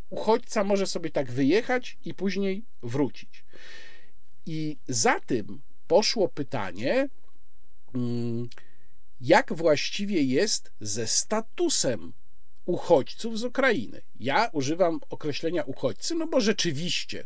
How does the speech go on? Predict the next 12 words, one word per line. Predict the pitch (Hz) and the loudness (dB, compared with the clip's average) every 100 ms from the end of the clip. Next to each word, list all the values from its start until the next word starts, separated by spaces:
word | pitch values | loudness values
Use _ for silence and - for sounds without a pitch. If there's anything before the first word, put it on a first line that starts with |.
| - | -4
to | - 151 | 2 2
są | - 156 143 | 2 2 2
prawdziwi | - 139 120 113 139 123 131 - | 4 2 2 -2 -2 -2 -4 -4
uchodźcy, | 147 - 180 - - 110 | -2 6 6 6 -4 0
nawet | 123 180 180 - | 2 2 2 0
jeżeli | 127 120 156 135 | -2 0 -2 -2
oni | 120 123 202 - - - - - | -2 -2 -2 -4 -6 -6 -6 -4
przyjeżdżają | - 214 180 135 139 151 196 | -2 2 2 4 2 2 0
z | 127 | -2
miejsc, | 107 143 165 | 0 -2 -2
gdzie | 123 104 120 | -4 -4 -2
bezpośrednio | 165 - 160 - 98 98 170 | -2 0 -2 -2 -2 0 0